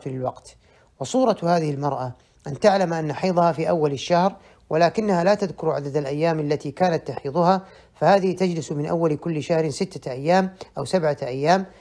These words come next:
لأن هذا غالب حيض النساء، حيث دلت عليه السنة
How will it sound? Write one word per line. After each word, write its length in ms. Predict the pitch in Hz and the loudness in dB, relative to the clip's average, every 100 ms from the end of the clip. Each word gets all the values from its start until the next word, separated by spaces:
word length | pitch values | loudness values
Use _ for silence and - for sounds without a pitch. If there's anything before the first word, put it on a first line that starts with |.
| _ - | _ -2
لأن 240 | 165 170 | 0 2
هذا 280 | 160 180 165 147 | 4 4 4 6
غالب 400 | 185 190 180 151 | 6 6 2 -2
حيض 240 | - 160 | -2 -2
النساء، 440 | 147 139 - 131 - _ _ _ | -4 -6 -8 -10 -10 _ _ _
حيث 220 | 156 151 | -8 -4
دلت 360 | 160 196 185 143 | -2 0 0 0
عليه 260 | 160 156 | 0 0
السنة 420 | 143 - 180 202 | -2 -2 0 2